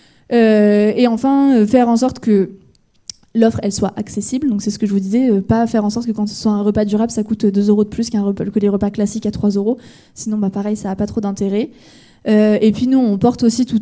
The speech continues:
un, un plaidoyer un peu plus général pour faire en sorte d'inscrire, euh, un droit à une alimentation saine et durable dans la Constitution française, de subventionner les expérimentations de sécurité sociale de l'alimentation qui fonctionneraient sur le même modèle que la sécurité sociale de la santé qu'on a actuellement,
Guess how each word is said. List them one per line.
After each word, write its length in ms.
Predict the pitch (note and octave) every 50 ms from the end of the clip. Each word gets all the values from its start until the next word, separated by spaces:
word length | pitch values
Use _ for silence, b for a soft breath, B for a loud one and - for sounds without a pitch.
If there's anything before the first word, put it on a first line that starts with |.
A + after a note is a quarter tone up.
| - A3
un, 480 | G#3 G3+ G3 F#3+ F#3+ F#3+ E3 E3+ A3 G#3 - - - - - - - _ -
un 100 | - G#3+
plaidoyer 440 | G#3+ - A3+ G#3+ A#3 A3+ A3 A#3+ B3+
un 100 | A3+ G3+
peu 100 | A3 A#3
plus 140 | G#3+ A#3 A3
général 460 | G#3+ G#3+ G#3 G#3 G#3 G#3 A3+ A#3+ B3+
pour 120 | B3 A3
faire 200 | G#3+ A3 G#3 G3
en 80 | G3 G3
sorte 220 | - B3 B3 A3+
d'inscrire, 420 | G3+ G#3+ G#3 G#3 - B3 A#3+ A3+ A3
euh, 180 | G3 G3 F#3+ G#3 B B B B B B B
un 140 | - A3 A3
droit 260 | A3+ A3 G#3 A#3 B3+
à 80 | B3 B3
une 100 | A#3 A3
alimentation 540 | G3+ G3+ G#3+ G#3+ G#3+ G#3 A#3 G#3+ G#3+ A#3 A3
saine 220 | A3 - B3 A#3+
et 80 | A3+ G3+
durable 260 | G3 G#3 G#3 G#3+ G#3+
dans 80 | G#3+
la 100 | G3+ G3+
Constitution 480 | G3 G3+ G#3 G#3 - G3+ G#3+ - - G#3
française, 640 | G#3 - - G3 G3+ - A3+ A#3 B3 A#3+ C4 C4+ C4+ B B B B B B B -
de 60 | A#3
subventionner 560 | G#3+ - B3 A3+ A#3+ B3 A#3+ - B3 B3+ C4
les 100 | B3+ G#3
expérimentations 600 | A3+ A3+ - - A#3 A3+ A3+ A3 A3 A3 A3 C4
de 80 | C4 A3+
sécurité 540 | G#3+ - C4 B3 - C4 B3+ B3 B3 C4+ B3
sociale 300 | B3 A3+ A3 - A#3+ A3+
de 80 | A3+
l'alimentation 580 | G#3+ G#3 G#3 G#3 G#3 G#3 G#3 G#3+ G#3 G#3+ A3+ C4
qui 120 | - -
fonctionneraient 400 | A3+ - A3 G#3+ G#3+ G3+ G3 G3+
sur 160 | G#3 G#3 A3
le 80 | G3+ F#3+
même 400 | F#3+ G3 G#3 G#3+ A3+ A3 A3 A3+ A3+ B B B B B -
modèle 320 | G#3+ G3+ G3 G#3+ G3+ B3
que 80 | B3 A#3+
la 100 | G3+ G3
sécurité 400 | G3 - G3 - G3 G3 G3 G3+
sociale 340 | G3 - G3+ G3 - G3 G3
de 80 | F#3+ F#3+
la 140 | F3 -
santé 340 | F#3+ - F#3+ F#3+ F#3 G#3 G3+
qu'on 180 | G#3 - A3+ G#3
a 60 | F#3+
actuellement, 500 | F#3 F#3+ - - G3+ G3 F#3+ G#3 A#3+ D#4